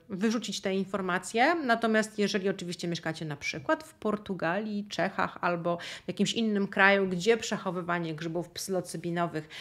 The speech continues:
jest legalne, wtedy możecie mnie posłuchać, a oczywiście też możecie mnie posłuchać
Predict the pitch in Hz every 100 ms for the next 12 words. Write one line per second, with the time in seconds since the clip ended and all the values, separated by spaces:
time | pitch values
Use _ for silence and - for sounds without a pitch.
0 | - - 190 214 202 208 - - 165 170
1 | 202 254 226 208 - 202 190 190 175 165
2 | 170 170 165 - 165 160 160 151 151 -
3 | 220 190 180 - 370 339 202 214 208 202
4 | 196 196 175 170 170 165 160 165 165 -
5 | 147 208 -